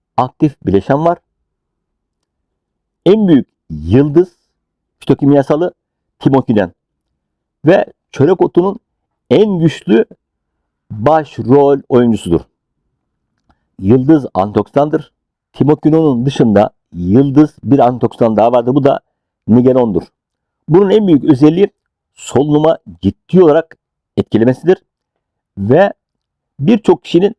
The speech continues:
muzdarip olduğu alerji sönümlemede de başrol oynar. Çörek otu aynı zamanda omega altı, omega üç yağ asitlerini taşır. Özellikle çörek otu ile ilgili en çok tartışılardan bir tanesi ki not aldım.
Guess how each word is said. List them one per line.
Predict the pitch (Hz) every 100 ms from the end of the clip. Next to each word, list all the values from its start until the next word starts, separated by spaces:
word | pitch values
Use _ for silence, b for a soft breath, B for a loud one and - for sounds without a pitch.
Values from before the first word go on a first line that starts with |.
| _
muzdarip | 101 113 110 127 208
olduğu | 147 131 131 - - _ _ _ _ _ -
alerji | 143 160 151 131 127
sönümlemede | - 147 151 147 151 151 139
de | 143 - _
başrol | - 82 90 131 131 120 123
oynar. | 123 101 87 76 - _ _ _ _ _ _ _ _ _ _
Çörek | - 170 180
otu | 165 214 - _ _ _
aynı | 131 170 165
zamanda | 170 170 - -
omega | 131 135 120 95 - -
altı, | 107 120 - 151 147 - _
omega | 120 131 131 117
üç | 160 - 165 - - _ _ _ _
yağ | 90 123
asitlerini | 120 - - 104 104 113 113
taşır. | - 80 80 - _ _ _
Özellikle | - 170 226 - 139 101 _ _ _ _ _ -
çörek | 196 233
otu | 214 208
ile | 180
ilgili | 139 147
en | - - 233
çok | 214 165 -
tartışılardan | 151 - - 156 151 165
bir | 190
tanesi | 151 147 143
ki | 156 143
not | 131 -
aldım. | 139 139 233